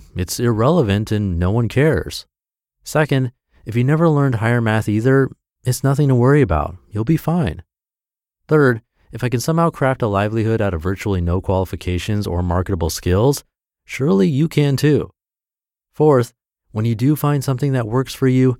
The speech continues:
you should be very grateful every day. Because when you're qualified to do nothing but operate a cash register under close supervision, and the world somehow entrusts you with greater duties, you'd better treat these duties with the diligence they deserve.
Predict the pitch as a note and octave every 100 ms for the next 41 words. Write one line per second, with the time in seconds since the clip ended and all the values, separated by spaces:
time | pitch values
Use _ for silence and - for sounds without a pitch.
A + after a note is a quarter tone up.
0 | - _ A2 C3 A2+ F2+ E2 G#2 A#2+ B2
1 | B2 A2+ F2 F2 G#2 - D#2 D#2 E2 _
2 | - A2+ A#2 G#2 F2+ D#2+ - _ _ _
3 | _ _ _ F#2 F#2+ F2+ G2+ A2+ - G#2+
4 | A2 A2+ A2+ G#2+ F#2 F2 E2+ F2+ - A2
5 | G#2 E2 D#2+ F2+ G2+ F2 E2 F2 F#2 -
6 | G2+ G2+ - A2 F2+ E2+ E2+ F2+ F2+ -
7 | F2 D#2+ F2 F2 A#2+ B2+ - _ _ -
8 | F2+ D#2+ F#2+ G2 - F#2+ G2+ F#2 E2 -
9 | F2+ F2+ - G#2 A2 E2 - - F2+ F2+
10 | D#2+ F2+ A2+ C#3+ - - _ _ _ F2
11 | D2+ F#2+ F2+ - C#3+ D#3 F#2+ E2 F#2 F#2
12 | F2+ F#2+ F#2 D#2+ B2+ A2 G2 F#2 G#2 G2
13 | F#2+ F#2+ C#3 G2+